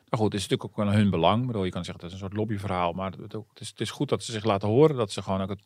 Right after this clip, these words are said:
podium kiezen en pakken. Ik had graag gezien dat ze dan ook in een talkshow gaan zitten om dat toe te lichten, maar, eh, dat is zo erg geregisseerd, helemaal zo bedacht van tevoren wie ze wel en wie ze niet, eh, te woord willen staan. Maar ik denk dat het wel goed is dat C E O's zich ook gewoon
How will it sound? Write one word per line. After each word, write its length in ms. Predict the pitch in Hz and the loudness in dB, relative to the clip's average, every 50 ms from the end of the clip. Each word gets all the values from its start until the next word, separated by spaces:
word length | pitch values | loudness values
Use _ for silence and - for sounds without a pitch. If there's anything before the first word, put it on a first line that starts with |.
| _ _ | _ _
podium 480 | - 131 135 147 139 117 101 98 101 - - - - - - - - - _ _ _ _ _ | 8 8 8 8 6 4 2 0 -2 -4 -10 -18 -20 -20 -20 -20 -20 -20 _ _ _ _ _
kiezen 460 | - 170 156 127 - 117 110 110 107 | 4 6 6 6 6 6 6 6 6
en 180 | 110 107 104 | 4 2 4
pakken. 360 | 101 - 127 131 - 175 180 180 | 6 6 4 6 6 4 2 2
Ik 80 | 147 - - | 0 -4 -8
had 180 | - 64 - | -8 -8 -8
graag 280 | - - - 82 90 92 | -8 -6 -6 -6 -6 -6
gezien 220 | - - 120 101 | -8 -8 -6 -4
dat 120 | 101 98 95 | -4 -4 -6
ze 80 | - | -6
dan 100 | 101 92 | -6 -6
ook 100 | 87 107 | -4 -4
in 60 | 107 104 | -2 -2
een 120 | 104 98 | -2 2
talkshow 380 | - 131 123 120 - - 127 110 | 4 4 4 6 4 2 2 2
gaan 160 | 120 117 107 | 2 2 2
zitten 220 | - 123 - 127 | 0 -2 -2 -2
om 60 | 120 | -4
dat 80 | 110 - | -2 -2
toe 80 | - 143 | -4 -4
te 120 | - 127 | -2 0
lichten, 440 | 123 127 127 - - 156 156 151 147 | 0 0 0 0 -2 -4 -2 -2 -2
maar, 220 | 117 104 98 95 | -2 -2 -2 -2
eh, 180 | 98 92 92 92 | -2 -4 -4 -6
dat 160 | 104 104 - | -8 -10 -12
is 80 | - 107 | -12 -10
zo 100 | 110 - | -10 -6
erg 260 | - 139 131 127 - | -2 0 2 0 2
geregisseerd, 640 | - 117 107 104 104 - 113 - - 120 127 139 - | 0 0 0 0 0 -2 -4 -4 -2 -2 -2 -2 -2
helemaal 200 | 117 113 107 101 | -4 -4 -4 -4
zo 120 | 104 95 | -4 -6
bedacht 320 | 92 95 98 110 107 - | -6 -4 -2 -2 -4 -4
van 100 | - 117 | -6 -12
tevoren 400 | 104 - 101 104 104 98 95 95 | -14 -12 -8 -4 -2 -2 -2 -2
wie 120 | 98 110 107 | -4 -6 -4
ze 120 | 104 104 | -4 -4
wel 180 | 101 104 104 101 | -2 -2 -2 -2
en 60 | 101 | -2
wie 160 | 104 104 104 | -4 -4 -6
ze 220 | 104 - 104 98 101 - - - - - - - - - - - - _ _ _ | -4 -4 -6 -6 -6 -10 -16 -20 -20 -20 -20 -20 -20 -20 -20 -20 -20 _ _ _
niet, 260 | - 123 147 - - | 0 0 0 2 4
eh, 80 | 135 127 | 4 4
te 160 | 120 123 131 | 4 4 4
woord 180 | 127 123 127 120 | 6 6 6 4
willen 180 | 127 120 120 | 4 0 -2
staan. 220 | - - 127 120 120 | 2 4 6 6 6
Maar 80 | 135 | 4
ik 60 | 135 131 | 4 2
denk 120 | 131 120 | 4 4
dat 100 | 123 113 | 4 2
het 80 | 120 117 | 2 0
wel 80 | - - | 0 0
goed 120 | 135 127 | -2 -2
is 80 | 117 101 | -2 -2
dat 140 | 113 98 - | -4 -6 -4
C 40 | - | -4
E 160 | 117 113 107 | -2 0 0
O's 140 | 104 101 98 | 0 0 -2
zich 160 | 110 95 95 | -6 -6 -8
ook 200 | 92 90 - - - | -8 -8 -10 -10 -8
gewoon 300 | 92 95 98 95 98 | -6 -4 -4 -4 -4